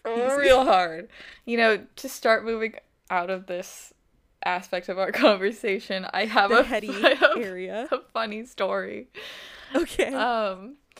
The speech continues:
Speaker 2: that I just remembered. So, <clears throat> Profa Vinales,
Speaker 1: Yeah.
Speaker 2: homie
Speaker 1: Yes.
Speaker 2: of the century, um,
Speaker 1: Mm-hmm.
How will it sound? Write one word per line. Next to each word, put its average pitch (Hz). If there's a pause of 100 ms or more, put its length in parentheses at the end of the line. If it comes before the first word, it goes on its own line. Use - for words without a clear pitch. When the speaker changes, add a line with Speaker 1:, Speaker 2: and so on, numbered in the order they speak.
(480)
Speaker 2:
that 220
I 202
just 214
remembered. 165
So, 196 (560)
<clears throat> - (1500)
Profa 190 (260)
Vinales, 160 (460)
Speaker 1:
Yeah. 185 (240)
Speaker 2:
homie 160 (200)
Speaker 1:
Yes. -
Speaker 2:
of 180
the 170
century, 151 (600)
um, 165
Speaker 1:
Mm-hmm. 180